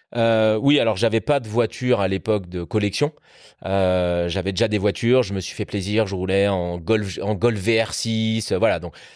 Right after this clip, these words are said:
j'avais cet attrait sur la voiture un peu sportive, euh, de jeunes qui se la pètent, comme on dit, hein. C'était bien de rouler en Golf à l'époque.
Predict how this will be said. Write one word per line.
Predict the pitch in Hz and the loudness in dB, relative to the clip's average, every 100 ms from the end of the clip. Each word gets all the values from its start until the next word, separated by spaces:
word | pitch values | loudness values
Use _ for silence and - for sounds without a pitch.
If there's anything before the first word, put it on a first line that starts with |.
| - | -16
j'avais | 98 110 107 135 | -4 0 2 2
cet | 135 113 | 0 0
attrait | 117 - 120 120 | 0 2 2 2
sur | - 98 | 0 0
la | 95 | 0
voiture | 101 - 117 | 0 -2 -2
un | 104 | -2
peu | 87 107 | -2 -6
sportive, | - 107 - - 113 110 90 85 - - _ _ | -2 -4 -4 -4 -2 0 -2 -4 -12 -20 _ _
euh, | 92 90 87 87 85 82 | -8 -4 -4 -4 -4 -6
de | 87 92 | -6 -6
jeunes | 87 101 104 98 90 | -2 0 0 0 -2
qui | - 95 | -2 -4
se | 104 | -2
la | |
pètent, | 92 131 156 | 0 0 0
comme | 107 95 | -2 -2
on | |
dit, | 95 127 135 | 0 0 2
hein. | 123 | 0
C'était | - 87 92 | -4 -8 -4
bien | 98 113 113 | 0 2 2
de | |
rouler | 95 95 | 2 2
en | 101 | 2
Golf | 107 113 107 | 2 2 0
à | 90 | -4
l'époque. | 92 104 104 110 | -2 2 2 2